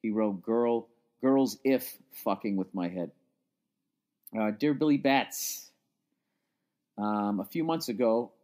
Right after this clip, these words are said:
my waitress at a Mexican restaurant caught my eye with her cute smile and warm personality.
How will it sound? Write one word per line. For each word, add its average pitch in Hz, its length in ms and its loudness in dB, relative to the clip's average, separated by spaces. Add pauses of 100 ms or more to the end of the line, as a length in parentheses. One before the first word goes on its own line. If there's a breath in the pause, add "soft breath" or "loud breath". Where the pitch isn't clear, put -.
my 110 180 -2
waitress 131 720 -2
at 107 120 -2
a 101 60 -2
Mexican 120 540 -4
restaurant 104 520 -4 (1500)
caught 135 220 2
my 127 200 2
eye 107 260 0 (100)
with 107 160 -6
her 107 120 -2
cute 139 300 -2
smile 110 480 -2
and 95 140 -2
warm 110 240 -2
personality. 98 760 -4